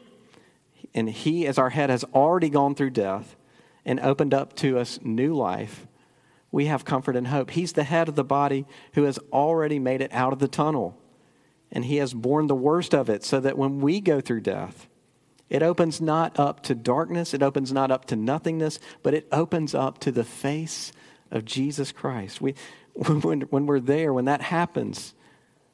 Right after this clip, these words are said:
the first face we see is a human face. It's Jesus' face,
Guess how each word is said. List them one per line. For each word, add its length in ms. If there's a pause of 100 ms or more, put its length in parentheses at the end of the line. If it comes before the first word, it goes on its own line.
(760)
the 60
first 260
face 180
we 100
see 180
is 120
a 40
human 300
face. 220
It's 120
Jesus' 640
face, 480